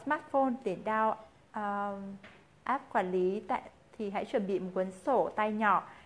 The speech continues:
Nếu trí nhớ của bạn tốt thì cuối ngày hãy nhập chi tiêu vào máy, máy tính.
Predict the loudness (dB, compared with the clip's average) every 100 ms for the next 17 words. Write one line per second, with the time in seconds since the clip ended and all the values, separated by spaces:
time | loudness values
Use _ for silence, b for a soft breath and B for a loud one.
0 | -6 -6 -4 -2 2 2 2 0 0 0
1 | 0 0 -4 0 0 0 0 0 0 -4
2 | -4 -4 -6 -6 -4 -2 -2 -2 -4 -4
3 | -6 -14 -16 -12 -8 -8 0 0